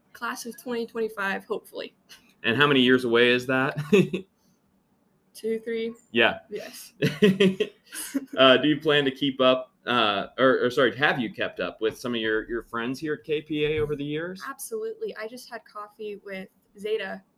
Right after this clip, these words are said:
Speaker 1: yesterday, and so we got to catch up. We've been trying to do it more over the summer. And then Blakely Farmer, who was, I was on the cheer squad with, was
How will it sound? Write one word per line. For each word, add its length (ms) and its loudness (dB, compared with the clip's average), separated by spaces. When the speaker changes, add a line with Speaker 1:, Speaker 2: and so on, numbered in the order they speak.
Speaker 1:
yesterday, 540 -8
and 100 -20
so 160 -14
we 100 -8
got 180 -12
to 80 -20
catch 240 -20
up. 160 -14
We've 120 -10
been 100 -12
trying 220 -8
to 80 -8
do 160 -10
it 80 -12
more 280 -8
over 180 -10
the 120 -16
summer. 420 -12
And 180 -2
then 400 -4
Blakely 340 -8
Farmer, 460 -8
who 140 -10
was, 160 -6
I 320 -10
was 140 -8
on 120 -10
the 80 -8
cheer 220 -2
squad 380 -8
with, 240 -16
was 340 -2